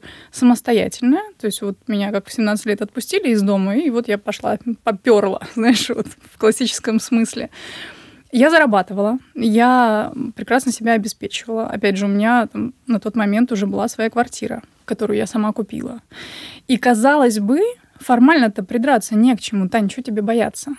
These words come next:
Ну вот, просто теперь у тебя новый этап. Вот у тебя пока еще даже есть партнер, с которым у вас в целом все равно хорошие отношения. Но, а, в какой-то момент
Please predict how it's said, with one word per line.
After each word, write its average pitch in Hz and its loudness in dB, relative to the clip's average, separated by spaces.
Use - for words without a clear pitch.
Ну 233 0
вот, 190 -8
просто 311 -2
теперь 311 -4
у - 0
тебя 214 -4
новый 247 2
этап. 202 -4
Вот 254 2
у 269 2
тебя 240 4
пока 254 2
еще 269 0
даже 214 0
есть 247 0
партнер, 233 -2
с 254 -8
которым 208 -4
у 202 0
вас 208 -2
в - -20
целом 254 4
все - -4
равно 233 4
хорошие 233 -2
отношения. 254 -8
Но, 240 6
а, 226 2
в - -6
какой-то 285 -2
момент 254 2